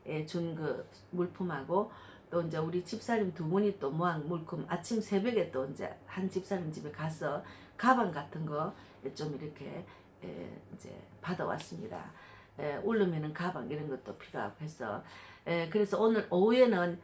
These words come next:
서울역을 갈 예정입니다. 제가 어제 미리 가서 서울역에서 그 임진규 집사님, 자기도 노숙자인데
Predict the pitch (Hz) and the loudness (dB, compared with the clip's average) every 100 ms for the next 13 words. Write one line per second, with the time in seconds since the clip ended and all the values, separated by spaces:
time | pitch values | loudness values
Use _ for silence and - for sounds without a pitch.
0 | - - 190 190 208 180 160 165 160 147 | -12 -2 4 6 8 6 2 0 0 0
1 | 147 156 156 127 92 - 185 196 214 254 | 0 -2 -2 -2 -2 2 6 6 6 6
2 | 226 170 180 214 - - - 233 294 254 | 6 6 6 4 -2 -20 0 4 6 6
3 | - 170 165 180 165 196 233 - - - | 4 0 2 2 4 2 0 -12 -16 0
4 | 196 190 196 185 160 160 147 156 143 - | 4 6 6 4 0 0 0 -2 -2 2
5 | 226 226 208 170 165 202 202 196 190 180 | 4 4 2 -2 2 2 2 0 0 0
6 | 160 160 - - - - 220 247 220 180 | -2 -4 -8 -18 -6 2 4 4 4 2
7 | 156 151 185 190 180 160 151 185 | 2 -2 -2 0 0 0 0 -2